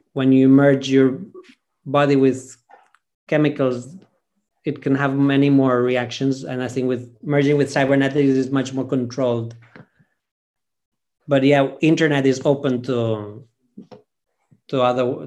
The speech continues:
to being hacked, and then that's, then it has no control. So definitely, I could be hacked, and I, maybe I wouldn't know that I'm being hacked, and then this person could change my perception of life, and I don't know, it could change,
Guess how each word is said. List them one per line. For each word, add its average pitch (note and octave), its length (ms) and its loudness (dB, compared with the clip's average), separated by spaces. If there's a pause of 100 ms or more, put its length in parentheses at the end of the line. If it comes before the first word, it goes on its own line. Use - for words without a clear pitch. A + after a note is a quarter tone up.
to A#2+ 220 -6
being A#2+ 220 -2
hacked, D3 340 -4
and B2 120 -2
then A#2+ 140 -4
that's, A#2 380 -8
then B2+ 340 -6
it A#2 100 -6
has A#2 200 -8
no A#2 120 -4
control. G#2+ 640 -12
So - 180 -20
definitely, A#2 680 -6
I B2 180 -6
could B2+ 260 -4
be C3 140 2
hacked, D3 460 -4 (1000)
and C#3 160 2
I, C3 300 2
maybe C#3 320 4
I C3+ 80 4
wouldn't C3+ 340 6
know D3 180 6
that C3+ 120 4
I'm B2 140 0
being B2 200 -2
hacked, C#3+ 380 -6
and B2 180 -4
then A#2+ 220 0
this A#2+ 240 -6
person B2+ 420 -4
could A#2 340 -4 (1300)
change C#3+ 320 2
my A#2+ 640 0
perception C3+ 600 -2
of A#2 180 -4
life, B2 440 -4
and A2+ 680 -8 (240)
I A#2+ 80 -8
don't B2 140 -4
know, B2+ 80 -2
it A#2 220 -6
could A#2+ 180 -10
change, A#2+ 500 -4